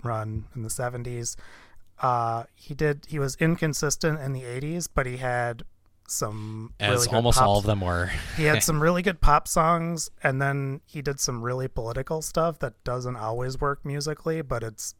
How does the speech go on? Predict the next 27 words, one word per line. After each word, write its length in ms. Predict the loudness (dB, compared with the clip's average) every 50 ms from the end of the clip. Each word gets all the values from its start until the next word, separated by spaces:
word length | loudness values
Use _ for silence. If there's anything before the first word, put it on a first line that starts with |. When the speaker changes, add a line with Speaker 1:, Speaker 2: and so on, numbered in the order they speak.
| _ _ _ _ -12
Speaker 1:
interesting 720 | -10 -10 -6 -4 -2 0 0 0 -2 -2 -4 -4 -4 -4
because 340 | -8 -8 -6 -6 -6 -6 -6
he's 200 | -6 -6 -4 -4
always 280 | -4 -4 -4 -6 -6 -8
been, 400 | -6 -4 -4 -4 -4 -6 -8 -12 -14 -16 -18 -20 -20 _ _ _ -14 -10
uh, 420 | -8 -8 -6 -6 -6 -8 -10 -10 -12 -16 -20 _ _ -20 -14 -10
I 80 | -8
don't 140 | -8 -8 -8
know 80 | -8 -8
what 200 | -10 -10 -12 -10
you 80 | -12
wanna 120 | -12 -12 -12
call 220 | -10 -8 -8 -8
it, 60 | -8 -8
leftist, 520 | -8 -8 -8 -8 -10 -10 -8 -8 -10 -12 -14 _ _ _ -8
Democrat, 640 | -8 -6 -6 -8 -10 -10 -8 -8 -6 -6 -6 -8 -10 -12 _ _ 4
progressive, 640 | 4 4 4 0 -4 -4 -4 -6 -8 -8 -10 -8 -6
whatever. 560 | -6 -4 -4 -4 -6 -6 -8 -10 -10 -10 -10
Like, 220 | -8 -10 -10 -10 -12
he's, 460 | -12 -10 -8 -6 -6 -4 -4 -4 -6 -8 -18 -20 -20 -20 -20 _ -20 -20 -20 -12
and 160 | -10 -8 -6 -4
he's 120 | -4 0
done 160 | 2 2 4 4
a 80 | 4
lot 240 | 6 8 8 8 8
of, 240 | 6 2 0 -2 -4 -2
uh, 420 | 0 0 0 -2 -2 -4 -6